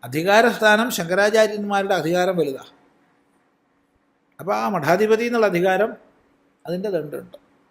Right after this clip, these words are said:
അതുകൊണ്ട് വേറെ ഉള്ളവർക്ക് എന്താ കുഴപ്പം? ആർക്കെങ്കിലും കുഴപ്പമുണ്ടോ? ഏ? അല്ല,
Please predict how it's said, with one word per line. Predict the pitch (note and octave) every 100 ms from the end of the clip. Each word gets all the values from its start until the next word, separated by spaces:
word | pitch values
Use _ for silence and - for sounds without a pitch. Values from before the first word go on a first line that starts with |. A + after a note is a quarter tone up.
| _ _ _ _ _ _ _ _ _ _ _ _ _ _ _ _ _ _ _ _ _ _ _ _ _ _ _ _ _ _ _ -
അതുകൊണ്ട് | C3+ D#3
വേറെ | D3 E3
ഉള്ളവർക്ക് | E3+ E3
എന്താ | D#3 E3
കുഴപ്പം? | C#3+ C3 D#3+ E3 _ _ _ _ _ _ _ _ _ _ _ _ _ _ _ _ _ _ _ _ _ _ _ _ _
ആർക്കെങ്കിലും | B2+ C#3 E3 F3 E3+
കുഴപ്പമുണ്ടോ? | D#3+ E3+ C#3+ - - _ _ _ _ _ _ _ _ _ _ _ _ _ _ _ _ -
ഏ? | D3 G3+ F3+ _ _ _ _ _ _ _ _ _ _ _ -
അല്ല, | C3+